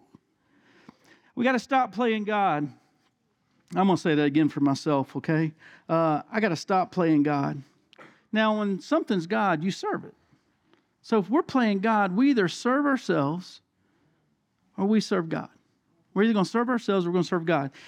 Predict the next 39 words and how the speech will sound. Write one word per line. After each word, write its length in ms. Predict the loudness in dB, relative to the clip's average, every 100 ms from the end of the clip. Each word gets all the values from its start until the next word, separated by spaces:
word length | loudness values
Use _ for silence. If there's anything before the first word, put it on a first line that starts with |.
| -4
It 80 | -2
says 260 | 0 0
this, 220 | 0 -2 -2
Matthew 340 | -2 -2 -2
six 240 | -2 -6
twenty-four, 400 | 0 -2 2 0
Jesus 400 | 2 0 0 0
said 160 | -2 0
this, 200 | 0 2
"No 140 | 2
one 140 | 2 2
can 140 | 0
serve 240 | 0 -2 0
two 100 | 0
masters, 580 | 0 -2 -4 -8 -8 _ _ _ _ _ -2
for 100 | 2
you're 120 | 4
gonna 120 | 4
hate 220 | 0 0
one 240 | 0 0 2
and 80 |
love 160 | 0 0
the 140 | 0
other." 160 | -2 -4
If 80 | 0
I'm 80 | 2
gonna 120 | 0
serve 220 | 0 0
myself, 380 | 0 -2 -2 -4
I'm 100 | 0
gonna 180 | 2 2
hate 200 | 2 -2
God. 400 | -4 -6 -10 -16 _ _ _ _ _ _ _ _ _ _ _ _ _ _ _
But 100 | -4
if 120 | -2
I'm 220 | 0 2 2
gonna 240 | 2 -2
love 320 | 0 0 -2
God, 480 | -4 -2 -4 -6